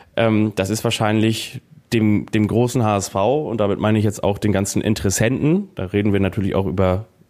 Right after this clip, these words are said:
zahl-, zahlungskräftige Sponsoren und nicht nur Herrn Kühne, sondern auch, äh, um, um alte Hanseaten, die da ihr Geld reinbuttern Jahr für Jahr. Ich glaub, dass, dass denen halt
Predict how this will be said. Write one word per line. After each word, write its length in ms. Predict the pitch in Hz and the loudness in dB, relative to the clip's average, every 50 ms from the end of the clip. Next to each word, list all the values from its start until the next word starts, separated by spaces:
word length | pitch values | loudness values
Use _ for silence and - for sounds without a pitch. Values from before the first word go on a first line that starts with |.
| _ _ _ | _ _ _
zahl-, 380 | - - 101 101 104 101 - - - - 110 | -4 0 0 0 0 -2 -6 -12 -12 -12 -8
zahlungskräftige 800 | - 107 101 101 104 104 - - - 107 104 - - 104 95 98 | -4 -2 0 2 0 0 -2 -2 -4 -4 -2 -2 -2 -2 0 -2
Sponsoren 640 | - - - 92 98 95 98 98 107 117 123 135 147 - - - - - - - - - | -2 -2 0 0 0 2 2 2 2 2 2 0 -2 -4 -10 -18 -18 -18 -18 -18 -16 -8
und 100 | - - | -2 0
nicht 220 | 104 107 110 - 110 | 0 0 0 0 0
nur 80 | 104 | 2
Herrn 180 | 98 95 95 98 | 2 2 2 2
Kühne, 320 | - - 117 123 135 127 | 2 2 2 2 2 2
sondern 300 | 107 110 107 101 95 92 | 2 2 2 2 2 2
auch, 260 | - 87 98 95 - 104 | 2 0 0 0 0 0
äh, 40 | |
um, 760 | 98 95 92 87 - - - - 95 101 101 95 92 92 90 | 2 2 2 0 -2 -4 -4 -2 0 0 2 0 0 -2 -2
um 260 | - - 98 95 78 - - - _ - - - _ | -4 -2 -2 -2 -2 -4 -6 -10 _ -18 -20 -8 _
alte 340 | - 110 117 113 127 110 104 | 0 0 0 2 0 2 2
Hanseaten, 720 | 117 117 117 104 110 98 95 107 113 113 - 131 143 139 - - - - - - - | 2 2 2 2 2 2 2 2 0 0 0 -2 -2 -2 -6 -12 -16 -16 -14 -6 -2
die 60 | 113 | 0
da 80 | 107 110 | 0 2
ihr 160 | 76 85 104 | 2 0 0
Geld 300 | 92 104 101 120 - - | 2 0 0 0 0 0
reinbuttern 500 | 120 117 113 - 123 - 139 127 123 123 | 0 0 0 0 0 0 0 0 2 2
Jahr 180 | 117 113 113 113 | 2 2 2 0
für 160 | - - 123 | 0 0 0
Jahr. 300 | 113 113 113 117 110 - | 2 2 2 2 0 0
Ich 80 | 107 | -2
glaub, 180 | - 104 98 - | -2 -2 -2 -2
dass, 260 | - 107 104 - - | -2 -4 -4 -4 -4
dass 200 | - 107 104 - | -6 -6 -4 -2
denen 240 | - 107 107 110 113 | 0 0 2 2 2
halt 380 | 110 110 113 110 - - - | 2 2 0 0 -4 -8 -18